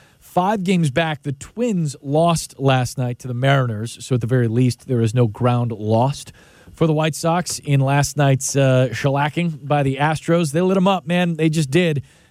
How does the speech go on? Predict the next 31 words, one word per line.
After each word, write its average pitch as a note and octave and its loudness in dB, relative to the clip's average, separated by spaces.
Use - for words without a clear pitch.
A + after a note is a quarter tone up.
The C3+ 0
Astros D#3 0
are B2 -2
an A#2 -2
offense D3+ 0
that C3 0
can A2+ -2
do D#3+ 2
that. F#3 -2
There C3 0
is C#3 2
no D3+ 0
shame B3 -2
necessarily B3 -2
in F#3+ 2
having G3 4
the F3+ -2
Astros F#3 2
do G#3 2
what G3 2
they D3 0
did. F#3+ 0
You D3+ 4
gotta F#3 -2
get F#3+ -2
back F#3+ -2
at F3 -2
it, E3 -8
though, C#3 -2
in C3+ 0
Game D3 2